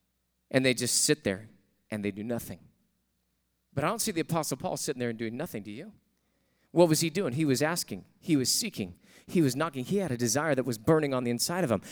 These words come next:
"I'm gonna go down here." He goes southwest, right? He goes down, and he starts to go and try and preach the gospel.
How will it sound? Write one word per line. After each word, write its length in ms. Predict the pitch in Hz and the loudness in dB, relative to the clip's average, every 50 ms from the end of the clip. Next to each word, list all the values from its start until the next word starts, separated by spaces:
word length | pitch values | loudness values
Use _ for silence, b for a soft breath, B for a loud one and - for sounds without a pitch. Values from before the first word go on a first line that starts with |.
| B B | B B
"I'm 100 | B 139 | B 0
gonna 140 | 147 143 139 | 2 4 6
go 100 | 131 139 | 6 6
down 300 | 135 131 147 139 139 139 | 6 8 6 4 4 4
here." 280 | 135 - 202 196 156 120 B B B | 0 0 4 4 4 4 B B B
He 80 | B 156 | B 8
goes 200 | 170 165 156 - | 10 10 8 8
southwest, 680 | - - 170 165 - - 165 156 156 - - - - | 4 2 2 2 2 4 4 4 4 4 0 0 4
right? 220 | 151 151 151 165 B B B | 6 6 6 6 B B B
He 100 | B 160 | B 10
goes 180 | 160 170 156 147 | 12 12 10 10
down, 200 | - 185 202 185 | 8 4 4 4
and 100 | 160 147 | 2 2
he 60 | 143 | 4
starts 300 | 139 - - 180 165 - | 4 4 4 4 4 4
to 80 | - 160 | 6 8
go 100 | 160 151 | 8 8
and 80 | 139 | 8
try 140 | - - 165 | 6 2 0
and 80 | 151 - | 0 0
preach 180 | - 160 - | 0 0 0
the 60 | - 143 | 2 2
gospel. 360 | 165 175 175 - - 160 | 4 4 2 4 2 0